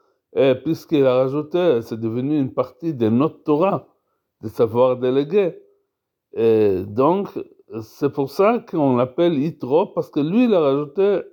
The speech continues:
une partie de la Torah. Alors, la question que se pose, tout d'abord, qu'est-ce que ça veut dire qu'un homme, il peut rajouter dans la Torah ? La Torah, elle est divine. Qu'est-ce que ça veut dire que lui, il rajoute, et surtout quelqu'un qui vient de l'extérieur de,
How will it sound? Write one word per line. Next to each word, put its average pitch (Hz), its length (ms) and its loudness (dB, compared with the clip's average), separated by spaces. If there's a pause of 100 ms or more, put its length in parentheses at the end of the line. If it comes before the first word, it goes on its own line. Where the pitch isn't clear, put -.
une 131 260 -4
partie 143 300 -4
de 135 80 0
la 120 140 4
Torah. 98 260 0
Alors, 135 180 4
la 165 120 0
question 196 340 -10
que 147 100 -12
se 127 140 -8
pose, 143 440 -2 (1300)
tout 131 100 -4
d'abord, 131 680 0 (280)
qu'est-ce 127 120 -14
que - 60 -20
ça 139 80 -2
veut 120 140 -6
dire 127 340 -4
qu'un 104 380 0
homme, 120 200 0
il 110 120 -6
peut 117 100 -2
rajouter 107 460 0
dans 104 140 -2
la 113 140 0
Torah ? 151 280 0
La 123 140 0
Torah, 107 220 0
elle 107 60 0
est 104 80 0
divine. 123 520 -6 (560)
Qu'est-ce 110 180 -12
que - 80 -14
ça - 160 -4
veut 123 160 -2
dire 151 400 0 (420)
que 113 120 -8
lui, 117 260 0
il 190 60 4
rajoute, 131 500 0
et 117 60 -6
surtout 131 320 -10
quelqu'un 135 340 -6
qui 123 140 -10
vient 120 220 -4
de 113 140 -2
l'extérieur 110 760 0
de, 101 340 -2